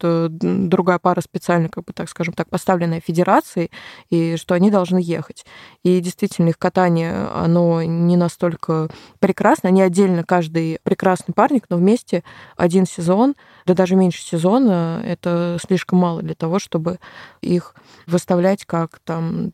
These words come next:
третью пару мира, по сути, если мы все-таки берем результаты чемпионата мира в парном катании. Это, конечно, очень странно, очень непонятно.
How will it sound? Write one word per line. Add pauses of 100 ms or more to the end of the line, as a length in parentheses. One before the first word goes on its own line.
третью
пару
мира,
по
сути,
если
мы
все-таки
берем
результаты
чемпионата
мира
в
парном
катании.
Это,
конечно,
очень
странно,
очень
непонятно.